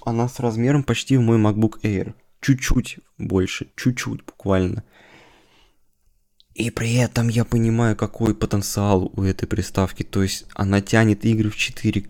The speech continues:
К, блядь, в шестьдесят эф пи эс на огромном телеке, блядь, как это охуенно. А, к сожалению,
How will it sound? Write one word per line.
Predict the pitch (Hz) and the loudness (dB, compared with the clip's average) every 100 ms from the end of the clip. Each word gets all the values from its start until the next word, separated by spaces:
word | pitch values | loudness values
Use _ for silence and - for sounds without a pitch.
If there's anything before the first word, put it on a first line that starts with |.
| - | -4
К, | 131 120 | 0 2
блядь, | 104 107 98 | 2 0 0
в | - | -4
шестьдесят | - 107 113 107 110 104 | -4 -4 -2 -2 -2 -2
эф | - - | -4 -2
пи | - 104 113 | 2 4 2
эс | 107 - - - | 0 -8 -20 -14
на | - 113 | -8 -4
огромном | 107 113 127 127 107 104 - | -2 4 6 6 4 0 -2
телеке, | - 120 113 110 - 107 | 6 8 8 6 2 0
блядь, | 101 107 107 104 - - | 0 2 2 2 -2 -10
как | - 113 - | 0 0 2
это | 101 107 | 0 0
охуенно. | 104 - 110 110 120 110 104 98 - - - - - - - - | -2 -2 -2 4 4 6 2 0 -6 -16 -16 -14 -16 -18 -18 -8
А, | 107 104 101 | -4 -2 -4
к | 101 | -4
сожалению, | - 120 123 135 147 127 113 107 101 | -2 2 6 8 8 8 8 8 6